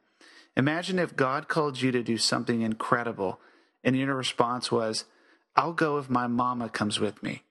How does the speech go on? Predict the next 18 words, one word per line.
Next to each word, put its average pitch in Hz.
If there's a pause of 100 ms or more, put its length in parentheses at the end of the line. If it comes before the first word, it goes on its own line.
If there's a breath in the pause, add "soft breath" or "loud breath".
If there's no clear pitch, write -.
(800)
but 131
I 131
will 135
not 143
go 123
if 127
my 123
mama 117
doesn't 139
come 104
with 101
me." -
I -
mean, 131
in 143
a 139
time 160
when 139